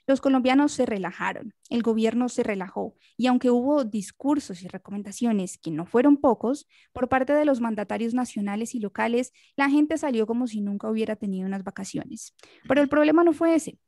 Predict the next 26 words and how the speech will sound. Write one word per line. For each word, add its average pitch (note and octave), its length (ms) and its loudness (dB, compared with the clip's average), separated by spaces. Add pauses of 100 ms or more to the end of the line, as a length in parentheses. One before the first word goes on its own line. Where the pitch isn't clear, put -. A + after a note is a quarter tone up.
(100)
el A3 100 -4
problema A3 480 0
fue B3 300 -2
que G3+ 100 -8
viajaron A#3 500 -2
a B3+ 120 0
partes G#3+ 320 -2
donde A#3+ 200 0
se A#3 100 -4
encontraron G#3+ 500 -4
con A#3+ 180 -2
muchas D#4 460 0
más G#3+ 240 -6
personas B3+ 500 -2
con G3+ 140 -6
las F#3+ 120 -10
cuales G3 300 -6
no A#3+ 120 2
conviven, C4+ 480 4 (280)
y D4+ 120 2
es D#4 120 0
aquí D#4 320 0
donde G#3 300 -6
está - 240 -14
el - 160 -10
error, - 220 -12